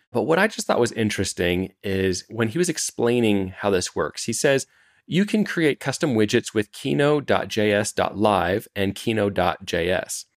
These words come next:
and that he's making the carousel public so we, people can see how this works. But it made me think, if you're using Livebook as an internal tool on your team, maybe to help troubleshoot things on a production system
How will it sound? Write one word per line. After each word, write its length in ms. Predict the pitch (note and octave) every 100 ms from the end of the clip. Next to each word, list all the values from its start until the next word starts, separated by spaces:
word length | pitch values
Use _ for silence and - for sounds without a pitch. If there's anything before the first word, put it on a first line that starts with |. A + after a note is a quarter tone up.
| _ _ _ _
and 420 | G2 F#2+ G2 G2
that 100 | F#2+
he's 160 | G2 G2
making 380 | A#2 B2 A#2 G#2
the 80 | -
carousel 340 | G2+ F#2 F2+
public 340 | - A2+ A2
so 120 | - F#2
we, 80 |
people 300 | - A2 F#2+
can 120 | - F#2
see 280 | - G#2+
how 100 | F2
this 240 | F2+ E2+ -
works. 320 | A2+ - - _ - - -
But 80 | C3+
it 60 |
made 140 | C#3 G#2
me 100 | G#2
think, 400 | C#4+ G3+ F#2+ - -
if 180 | B2 D3
you're 140 | D3
using 400 | F#3+ C#4 A#3 C3+
Livebook 640 | G2+ G#2 G#2+ - G2+ F#2+ -
as 200 | G#2+ F#2+
an 100 | A2+
internal 420 | D3+ E3+ C3+ G#2
tool 460 | - G#2+ F#2 E2+ -
on 120 | F#2
your 100 | F#2
team, 400 | - F#2 E2+ F2+ _ - -
maybe 360 | G#2+ A2+ A2 G#2
to 280 | - G2+
help 200 | F2+ F2+
troubleshoot 480 | - A2+ A2+ - -
things 220 | G#2 G#2+
on 120 | G2+ F2+
a 40 |
production 420 | G#2 G#2+ - G#2+
system 460 | - G#2 - G2+